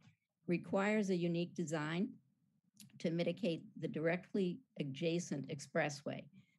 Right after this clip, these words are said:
The noise is tremendous from the expressway at this site and all along this edge of the business district. Um, and w-, at the same time, any proposal has to provide some distance from Mechanic Street residences on the other side.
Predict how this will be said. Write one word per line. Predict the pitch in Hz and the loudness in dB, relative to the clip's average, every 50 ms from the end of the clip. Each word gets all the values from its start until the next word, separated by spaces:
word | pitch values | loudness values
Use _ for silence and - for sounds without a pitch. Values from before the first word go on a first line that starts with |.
| _ - | _ -2
The | 165 | 0
noise | 170 180 196 208 226 247 208 202 | 2 4 4 4 4 4 2 2
is | 208 196 196 | 0 -2 -4
tremendous | - - - 185 175 175 180 175 165 143 147 123 135 - | -6 -2 0 2 4 4 4 2 2 2 0 -2 -2 -4
from | - 147 | -6 -4
the | 151 143 | -4 -4
expressway | 139 139 - - - 151 151 147 - - - 139 151 | -4 -6 -8 -6 -2 -2 -2 -2 -2 -2 -2 0 0
at | 151 139 - | -2 -2 -4
this | 156 - 139 - | -6 -6 -6 -4
site | - 147 - - 147 143 - _ _ _ _ _ - | -4 -4 -2 -2 -4 -6 -8 _ _ _ _ _ 0
and | 170 165 - - | 0 0 0 0
all | 196 196 214 220 208 208 | 0 2 2 4 4 4
along | 196 185 180 175 170 | 4 4 4 4 2
this | 165 156 165 - - | 2 0 -2 -2 -2
edge | 175 156 139 170 | 0 0 0 0
of | 175 180 | -2 -2
the | 160 151 | -2 -2
business | 135 151 151 147 - 151 143 - | 0 -2 -2 -2 -4 -6 -6 -4
district. | - - - 135 - - - - - _ _ _ _ - - - _ _ _ - - | -4 -6 -4 -4 -4 -4 -6 -6 -8 _ _ _ _ -20 -20 -20 _ _ _ -8 -4
Um, | 156 156 151 151 151 156 147 - - - | -2 -2 0 0 0 0 -2 -2 0 0
and | 175 170 165 165 | 2 2 4 2
w-, | 165 170 - | 2 2 0
at | 175 175 - | 0 0 -2
the | 175 | -2
same | 175 - 240 240 269 269 | 0 0 2 2 2 2
time, | - - 165 160 156 160 160 - | 2 0 0 0 0 0 -2 -2
any | - 165 165 170 165 | -2 0 0 -2 -2
proposal | 185 - - - - 180 175 170 170 160 156 | -2 -4 -4 0 0 0 2 2 0 0 0
has | 196 160 156 147 | 0 -2 -2 -4
to | - - | -6 -6
provide | - 156 143 156 156 156 156 147 | -4 -2 -2 0 0 -2 -2 -2
some | - 160 156 | -2 -4 0
distance | 143 220 233 233 - - 147 139 151 - - - - _ - - _ - - _ _ | 2 2 2 2 0 -4 -4 -4 -4 -4 -8 -12 -16 _ -20 -20 _ -20 -20 _ _
from | - 170 156 | -4 -2 -2
Mechanic | 160 160 - - - 180 180 175 156 143 - | -2 -2 -4 -2 0 0 2 2 0 -2 -6
Street | - - - 165 - - | -8 -4 -4 -2 -2 0
residences | 165 165 165 165 147 151 143 143 135 135 - 139 139 139 | 0 0 0 0 -2 -2 -2 -2 -4 -4 -4 -4 -4 -4
on | 143 156 151 | -4 -4 -2
the | 151 151 - | -2 -2 0
other | - 185 185 180 | 2 2 2 0
side. | 143 - - - - 62 - - | -2 -6 -8 -8 -8 -8 -10 -12